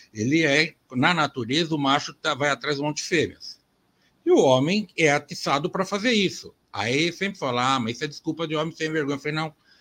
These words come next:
não é isso. É, isso é da natureza humana, é instinto. Só que tem regras sociais.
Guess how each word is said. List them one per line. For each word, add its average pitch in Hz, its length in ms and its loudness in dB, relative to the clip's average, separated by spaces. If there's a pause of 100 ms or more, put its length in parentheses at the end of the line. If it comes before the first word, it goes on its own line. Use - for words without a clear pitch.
(180)
não 156 320 2
é 156 80 0
isso. - 400 -6 (600)
É, 117 100 2
isso 139 240 2
é 156 40 4
da 143 160 4
natureza 156 680 4
humana, 143 560 0
é 113 120 2
instinto. 151 600 0
Só 185 480 4 (340)
que 127 140 -4
tem 127 160 2
regras 131 400 2
sociais. 165 760 0